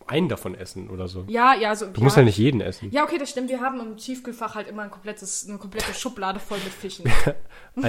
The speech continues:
Speaker 1: ein Fischkühlfach.
Speaker 2: Ja, nein, ein Fischkühlfach. Genau. Haben wir, haben wir mal ein komplettes Fach, weil mein Vater halt immer was da mitbringt. Nee, aber Angeln macht auch Spaß. Es ist halt nur eigentlich absolute Tierquälerei, muss man
Speaker 1: Ja.
Speaker 2: wirklich sagen.
Speaker 1: Also,
Speaker 2: sagen.
Speaker 1: soweit ich weiß, ist das ja so, dass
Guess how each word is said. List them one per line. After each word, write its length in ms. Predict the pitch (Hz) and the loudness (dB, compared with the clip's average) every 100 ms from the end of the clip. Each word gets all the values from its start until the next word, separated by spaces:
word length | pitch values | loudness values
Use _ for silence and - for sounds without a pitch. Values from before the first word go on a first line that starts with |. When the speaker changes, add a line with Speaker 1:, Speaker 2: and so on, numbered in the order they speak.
| 113 | 0
Speaker 1:
ein 100 | 117 | 0
Fischkühlfach. 800 | - 147 - 104 - 98 - - | 0 -2 -2 -4 -4 -6 -4 -4
Speaker 2:
Ja, 80 | 370 480 | -2 -4
nein, 80 | 415 | -6
ein 60 | 269 | -8
Fischkühlfach. 520 | 370 - 214 175 165 - _ - - | -10 -12 -18 -18 -20 -20 _ -14 -8
Genau. 260 | 370 254 202 - - | -4 -4 -4 -14 -8
Haben 120 | 277 277 | -4 -2
wir, 240 | 269 254 - - _ _ - | -2 -2 -6 -20 _ _ -12
haben 80 | 311 | -8
wir 100 | 277 | -8
mal 200 | 277 269 | -8 -10
ein 120 | 262 | -12
komplettes 720 | - 370 285 370 370 359 349 | -6 -6 -2 -4 -4 -8 -10
Fach, 200 | 294 277 | -12 -12
weil 80 | 254 | -12
mein 100 | 240 | -12
Vater 280 | 254 247 240 | -10 -10 -10
halt 100 | 233 | -10
immer 180 | 247 | -12
was 200 | 233 - | -12 -12
da 80 | 240 | -10
mitbringt. 440 | 220 233 - 196 220 - - - | -8 -10 -12 -18 -18 -20 -18 -8
Nee, 100 | 330 | -6
aber 180 | 302 254 | -4 -4
Angeln 200 | 339 370 | -4 -4
macht 220 | 320 - | -4 -6
auch 120 | 196 | -14
Spaß. 420 | - 185 175 196 | -12 -10 -10 -10
Es 80 | 226 240 | -8 -8
ist 100 | 269 | -6
halt 120 | 269 | -6
nur 260 | 269 - - - | -8 -10 -12 -12
eigentlich 240 | 247 247 | -12 -10
absolute 380 | 240 - 240 220 | -10 -10 -14 -14
Tierquälerei, 600 | 196 233 - 185 180 202 | -14 -14 -14 -14 -10 -10
muss 100 | 208 | -8
man 100 | 104 | -6
Speaker 1:
Ja. 140 | 98 95 | -4 -4
Speaker 2:
wirklich 200 | 101 190 | -6 -10
sagen. 240 | 202 208 - | -12 -12 -2
Speaker 1:
Also, 300 | 123 123 143 | 2 6 6
Speaker 2:
sagen. 160 | 139 190 | 4 0
Speaker 1:
soweit 320 | 131 143 139 | 4 4 4
ich 180 | 170 - | -2 2
weiß, 380 | 107 107 143 - | 4 4 2 -2
ist 200 | - - | -4 -2
das 100 | 135 | 2
ja 100 | 123 | 2
so, 140 | 110 113 | 2 0
dass 320 | 107 - | 0 -4